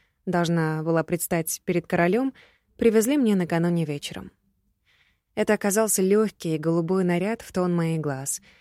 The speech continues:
не пышная струящаяся юбка — Обычное повседневное платье, только очень дорогое,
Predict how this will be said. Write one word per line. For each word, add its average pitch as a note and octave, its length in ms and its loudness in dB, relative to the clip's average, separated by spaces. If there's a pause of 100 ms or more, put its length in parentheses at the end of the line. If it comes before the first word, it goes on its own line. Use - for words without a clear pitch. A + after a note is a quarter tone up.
(240)
не A#3 100 4
пышная A#3 400 2
струящаяся D#3+ 720 -2
юбка — F3 600 -6 (480)
Обычное G3+ 480 2
повседневное F3+ 680 0
платье, - 520 -6 (420)
только A3 240 2
очень A3+ 260 2
дорогое, F#3+ 540 0